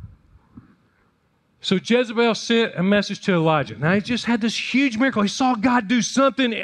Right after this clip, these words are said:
miraculous, incredible, never seen before, and he's been part of that. And then just a little while later, it says, "May the God strike me and even kill me if by this time tomorrow I haven't killed you just as you killed them."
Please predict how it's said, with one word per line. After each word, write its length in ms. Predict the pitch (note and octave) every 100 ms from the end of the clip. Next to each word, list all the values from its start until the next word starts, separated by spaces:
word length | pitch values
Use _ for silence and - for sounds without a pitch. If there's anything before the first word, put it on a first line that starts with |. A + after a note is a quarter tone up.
| - - -
miraculous, 880 | G#3+ G#3+ G#3 A#3+ C4+ C#4 A#3+ A#3
incredible, 840 | A#3+ G#3 - G#3 C4+ D4 B3+ F3+ - _ _ _ -
never 380 | G3 C4 D#4 C4+
seen 360 | - D4 D4
before, 320 | C4+ A3+ B3
and 80 | G3
he's 140 | C4 C4+
been 180 | D4+
part 320 | A3+ B3+ D4 C#4+
of 60 |
that. 260 | A#3 D3 - - - - - _ _ _ _
And 100 | G3
then 200 | G#3 F#3 - _ _ _ _ - - - _ _ _ _
just 140 | - -
a 40 |
little 120 | F#3 G3
while 180 | F#3+
later, 420 | F#3 G#3+ F3+ F#3+ D#3 _ _ _ _ _ -
it 60 | -
says, 200 | D#3 C#3+
"May 160 | F3+
the 80 | F3+
God 320 | E3+ F3+ F#3
strike 420 | - - F#3+ G3
me 440 | F#3+ F#3+ F#3+ G3 C3
and 100 | E3
even 200 | E3+ E3+
kill 280 | E3+ - G#3
me 140 | E3+ D#3
if 120 | C3+
by 140 | D#3
this 180 | D#3 E3+
time 220 | - F3+
tomorrow 500 | E3+ D#3+ F3 C#3+ D3+ - _ - - -
I 60 | D#3
haven't 220 | F3+ D3+
killed 340 | - F#3+ E3+
you 220 | F3+ F3
just 240 | D3+ E3 -
as 160 | C3
you 100 | E3
killed 340 | E3 - E3+ D#3
them." 640 | D#3 A#2+ G2+ - - -